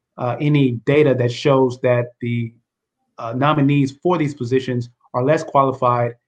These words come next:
Uh, it just shows that you have people who are more concerned about serving the public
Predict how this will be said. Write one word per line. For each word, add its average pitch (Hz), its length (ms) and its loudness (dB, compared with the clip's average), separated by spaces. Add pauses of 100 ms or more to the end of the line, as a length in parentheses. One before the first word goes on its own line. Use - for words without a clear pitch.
(180)
Uh, 123 220 -2
it - 20 -4
just 151 240 -2
shows 185 300 2
that 139 100 -2
you 147 80 -2
have 147 280 -4
people 175 260 -4
who 139 200 -2
are 117 160 -2
more 175 440 2 (260)
concerned 156 460 0
about 131 500 0
serving 156 320 -2
the 131 80 -2
public 139 480 -2